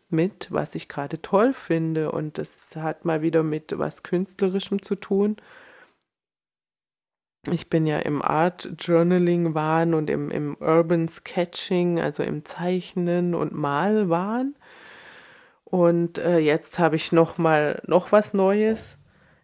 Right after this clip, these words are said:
entdeckt und zwar ist es, äh, die Serviettentechnik oder auch Decoupage. Ähm, dazu muss ich ja sagen, dass ich, äh, diese, wenn ich nur Decoupage gehört habe, da kam's mir schon hoch, weil, äh, ich finde so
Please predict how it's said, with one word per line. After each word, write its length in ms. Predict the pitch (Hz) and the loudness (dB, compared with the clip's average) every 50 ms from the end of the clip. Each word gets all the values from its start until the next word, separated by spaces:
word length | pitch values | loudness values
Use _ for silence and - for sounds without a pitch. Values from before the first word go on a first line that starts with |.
| _ - | _ -4
entdeckt 540 | - 190 185 185 - 190 180 185 - - - | -2 0 0 2 2 2 2 2 0 -4 -2
und 180 | - 165 165 - | -2 -2 -2 -2
zwar 280 | - - 156 147 143 | -2 0 0 2 2
ist 280 | 151 165 - - - - | 0 -2 -4 -6 -4 -4
es, 280 | 156 156 - - - - | -4 -2 -4 -8 -6 -4
äh, 360 | - 160 156 151 151 151 147 | -2 -2 -2 -2 -2 -4 -6
die 300 | 151 151 147 147 151 147 | -6 -6 -4 -2 -2 -2
Serviettentechnik 1300 | 139 156 156 156 147 151 147 151 143 147 - _ - 185 175 - - - 170 165 - - 185 180 175 - | -2 -2 -2 -2 -4 -2 -2 -2 -2 -2 -4 _ -2 -2 -2 0 2 2 0 0 0 -2 -2 -2 0 0
oder 380 | - 151 165 165 170 170 151 - | 0 0 2 2 2 2 2 2
auch 160 | - 180 - | 2 0 0
Decoupage. 1160 | - - - 151 151 - - - 156 - - - 165 151 151 160 185 233 277 269 - - - - _ _ - - - - - - - - - _ _ _ _ _ _ _ _ _ _ _ - | -4 -6 -6 -6 -6 -4 -8 -8 -8 -8 -10 -6 -4 -2 -2 -2 -2 -2 -4 -4 -6 -10 -12 -14 _ _ -20 -20 -20 -20 -20 -20 -20 -20 -20 _ _ _ _ _ _ _ _ _ _ _ 0
Ähm, 680 | 175 180 170 170 165 160 170 170 170 170 175 175 165 - _ _ _ _ _ _ | 4 6 6 6 6 6 4 2 2 2 0 -2 -4 -8 _ _ _ _ _ _
dazu 340 | - 170 170 170 - - 185 | -4 -4 -4 -4 -4 -2 0
muss 300 | 175 170 170 165 - 175 | 2 2 0 0 0 -4
ich 120 | 175 - | -2 0
ja 120 | 170 160 | -2 -2
sagen, 460 | 160 - 147 139 143 147 160 165 165 156 | -2 -2 -4 -2 0 0 0 0 -2 -2
dass 220 | 160 160 - - | -2 -4 -4 -6
ich, 300 | - 160 156 - - - | -8 -8 -8 -10 -10 -8
äh, 180 | - 151 156 156 | -6 -6 -6 -6
diese, 480 | 160 160 156 151 156 160 151 - - | -8 -10 -10 -6 -4 -4 -4 -4 -2
wenn 160 | - 151 156 | 0 0 0
ich 140 | 170 165 - | 0 0 -2
nur 140 | - 165 165 | 0 0 0
Decoupage 760 | 151 160 160 160 - - 156 - - 165 147 156 175 175 - - | 2 0 -2 -2 -2 -4 -6 -4 -2 -2 -2 0 -2 -2 -4 -4
gehört 500 | - 160 147 156 156 180 185 - - - | -4 -2 0 0 -2 -2 -4 -6 -6 -2
habe, 260 | 190 185 190 180 190 | -2 -2 0 0 0
da 120 | 175 160 | -2 -2
kam's 440 | 160 - - 165 151 160 - - - | -4 -4 -4 -2 -2 -2 -6 -6 -4
mir 120 | 165 160 | -4 -4
schon 260 | 160 - - 147 147 147 | -2 -4 -8 -8 -4 0
hoch, 300 | 165 170 190 214 - - | 4 4 4 4 2 0
weil, 440 | 180 165 160 160 160 165 165 165 - - | -2 -2 0 0 0 0 0 -2 -4 -4
äh, 260 | - - - - - | -4 -4 -4 -4 -6
ich 100 | 180 - | -10 -10
finde 360 | - - 175 170 170 175 175 | -6 -4 -2 -2 0 -2 -2
so 380 | - - 165 160 160 160 160 | -2 -2 -2 0 0 0 -4